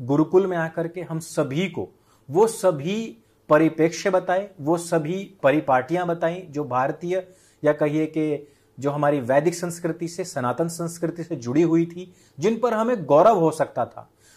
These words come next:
वो एक ऐसा काल था, एक ऐसा समय था जिस समय पर हिंदुओं के लिए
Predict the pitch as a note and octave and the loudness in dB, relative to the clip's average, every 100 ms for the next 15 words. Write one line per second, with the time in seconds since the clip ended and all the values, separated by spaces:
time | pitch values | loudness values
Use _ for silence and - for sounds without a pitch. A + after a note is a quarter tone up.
0 | - G3+ A3+ A#3 E3+ E3 G3+ G3+ E3+ D#3+ | 2 4 4 2 -2 0 0 2 4 2
1 | D#3+ F#3 E3 E3 C#3+ D3 F3+ F3 D#3 D3+ | 0 -4 -4 -4 -4 -2 -2 -2 -6 -4
2 | E3+ D3 D3+ D3+ D3 D#3 D#3 C3 D3 F3 | -4 -4 -6 -6 -6 -6 -8 -6 -2 0
3 | A#3 A#3 D3+ A2+ G#2 E2 | 0 0 -4 -4 -6 -8